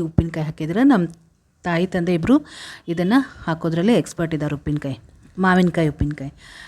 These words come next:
So ನಾನು ಈ ಸಲ ಕಲಿಬೇಕು ಅಂತ ಹೇಳಿ ಹೋಗಿ ಅವ್ರಿಗೆ ಹಾಕ್ಲಿಕ್ಕೆ, ಉಪ್ಪಿನಕಾಯಿ ಹಾಕ್ಲಿಕ್ಕೆ ಹೆಲ್ಪ್ ಮಾಡಿದೆ. ಅವ್ರು ಯಾವ ರೀತಿ ಹಾಕಿದ್ರು ಅನ್ನೋದನ್ನು ತೋರಿಸ್ತೇನೆ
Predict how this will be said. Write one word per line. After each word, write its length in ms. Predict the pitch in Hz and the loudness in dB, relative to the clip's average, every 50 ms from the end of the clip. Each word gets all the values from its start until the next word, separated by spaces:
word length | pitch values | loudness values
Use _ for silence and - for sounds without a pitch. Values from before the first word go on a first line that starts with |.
| - - - - | -20 -20 -8 -2
So 100 | 240 247 262 240 - - - - - - 185 180 | 0 0 0 0 -4 -10 -20 -18 -10 -6 -2 0
ನಾನು 160 | 185 190 208 208 185 | 2 4 4 4 2
ಈ 40 | 180 - | 2 0
ಸಲ 180 | - 180 190 190 196 - | 0 -2 -2 -2 0 0
ಕಲಿಬೇಕು 400 | 180 180 175 170 170 160 - 170 | 0 0 2 0 0 -2 -2 -4
ಅಂತ 140 | 165 160 165 165 | -4 -2 -2 0
ಹೇಳಿ 160 | 170 202 262 294 269 196 | 2 4 4 4 4 2
ಹೋಗಿ 300 | 175 160 160 - 330 370 - _ _ _ _ - _ _ _ _ _ - | 0 0 0 -2 -4 -4 -6 _ _ _ _ -20 _ _ _ _ _ -6
ಅವ್ರಿಗೆ 220 | 185 175 170 170 170 | -4 -4 -2 -2 -2
ಹಾಕ್ಲಿಕ್ಕೆ, 400 | 165 165 165 175 170 - 180 170 160 160 - - - - 175 | -2 -4 -4 -6 -8 -6 -4 -6 -6 -6 -10 -14 -18 -16 -10
ಉಪ್ಪಿನಕಾಯಿ 400 | - - 226 226 214 - 233 220 196 | -4 0 0 0 2 2 2 2 2
ಹಾಕ್ಲಿಕ್ಕೆ 320 | 190 180 - 190 - 226 214 185 | 2 0 0 -2 -2 -2 0 2
ಹೆಲ್ಪ್ 200 | 202 170 165 - 147 | 0 0 0 -2 -4
ಮಾಡಿದೆ. 280 | 139 135 135 139 143 - _ _ _ _ _ _ _ - - - - - - _ _ - | -4 -4 -4 -6 -8 -12 _ _ _ _ _ _ _ -20 -20 -20 -20 -20 -20 _ _ -4
ಅವ್ರು 180 | 190 185 185 180 190 | -2 0 0 2 4
ಯಾವ 120 | 196 208 208 214 | 4 4 4 2
ರೀತಿ 180 | 196 - 190 180 | 0 0 0 0
ಹಾಕಿದ್ರು 380 | 165 165 - 165 160 156 156 156 - - - - 170 | 0 0 -2 -2 -2 -2 -2 -2 -4 -8 -14 -10 -6
ಅನ್ನೋದನ್ನು 400 | 170 165 156 151 180 185 220 302 320 - _ _ _ - 202 | -2 0 0 0 2 2 2 2 2 0 _ _ _ -4 -2
ತೋರಿಸ್ತೇನೆ 440 | 180 156 147 - - 190 180 226 | 0 0 -2 -2 -4 -2 0 2